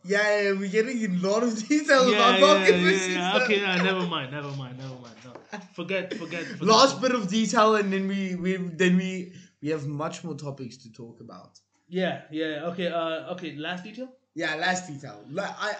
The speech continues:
Speaker 1: I'm interested now in the last bit of detail.
Speaker 2: Yeah, I, I mean, I could have told you off mic, but then I will say it on the mic. I don't mind, you know. Um, no, it's, it's, it, it's way better because, I mean,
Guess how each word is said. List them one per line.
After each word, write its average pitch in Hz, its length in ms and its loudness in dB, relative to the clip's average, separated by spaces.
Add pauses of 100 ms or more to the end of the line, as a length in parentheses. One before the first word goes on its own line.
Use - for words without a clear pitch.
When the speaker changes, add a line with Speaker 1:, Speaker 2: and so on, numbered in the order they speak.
Speaker 1:
I'm 190 280 -4
interested 175 480 -10
now 143 200 -8
in 139 120 -8
the 131 80 -12
last 131 360 -12
bit 135 80 -16
of 117 140 -18
detail. 107 440 -20 (720)
Speaker 2:
Yeah, 135 240 -10
I, 180 160 -6
I 175 60 -6
mean, 214 160 -6
I 180 60 -6
could 220 160 -4
have - 120 -8
told 190 240 -4
you 156 80 -4
off 151 340 -6
mic, 139 300 -12
but 143 100 -12
then 143 280 -10
I 143 100 -6
will 160 240 -4
say 139 200 -12
it 117 80 -16
on 117 180 -18
the 117 60 -18
mic. 117 280 -18
I 123 40 -12
don't 123 180 -12
mind, 113 240 -18 (120)
you 123 80 -18
know. 127 120 -14 (340)
Um, 139 760 -6 (720)
no, 180 240 0
it's, - 260 -8
it's, - 500 -8 (100)
it, 151 280 -8 (460)
it's 180 260 -2
way 190 220 0
better 175 460 -2 (100)
because, 143 680 -10 (640)
I 147 80 -12
mean, 151 400 -8